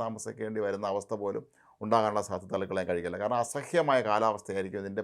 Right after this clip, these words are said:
ഫലമായി ഉണ്ടാവുക. ഈ കൊടും തണുപ്പും കൊടും ചൂടും സഹിച്ച് ഒരു മനുഷ്യന് ലോകത്ത് ജീവിക്കാൻ കഴിയുകയില്ല. സമശീതോഷ്ണാവസ്ഥ എന്ന, ആ, മനുഷ്യന് സ്വസ്ഥമായി ജീവിക്കാൻ കഴിയുന്ന രീതിയിലുള്ള ആ ഒരു കാലാവസ്ഥ ഇതോടുകൂടി ഇല്ലാതാകാനാണ് സാധ്യത. ഏതായാലും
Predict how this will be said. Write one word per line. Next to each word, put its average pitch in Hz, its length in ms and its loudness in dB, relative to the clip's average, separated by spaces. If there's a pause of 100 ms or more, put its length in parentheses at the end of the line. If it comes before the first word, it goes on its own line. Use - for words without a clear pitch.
ഫലമായി 98 440 -2
ഉണ്ടാവുക. 92 340 -4 (600)
ഈ 123 60 -2 (140)
കൊടും 156 260 6
തണുപ്പും 127 420 2
കൊടും 143 220 4
ചൂടും 117 240 2
സഹിച്ച് 101 320 -2
ഒരു 110 120 -2
മനുഷ്യന് 104 380 -6
ലോകത്ത് 101 300 2 (340)
ജീവിക്കാൻ 110 320 4
കഴിയുകയില്ല. 98 420 2 (120)
സമശീതോഷ്ണാവസ്ഥ 120 1120 4 (180)
എന്ന, 117 120 -2 (520)
ആ, 127 100 2 (180)
മനുഷ്യന് 131 300 2
സ്വസ്ഥമായി 139 420 6 (100)
ജീവിക്കാൻ 123 360 2
കഴിയുന്ന 110 340 2 (280)
രീതിയിലുള്ള 107 440 0
ആ 104 100 0
ഒരു 101 140 -4
കാലാവസ്ഥ 98 460 0 (460)
ഇതോടുകൂടി 107 520 2 (100)
ഇല്ലാതാകാനാണ് 101 800 4 (380)
സാധ്യത. 92 340 0 (240)
ഏതായാലും 120 400 6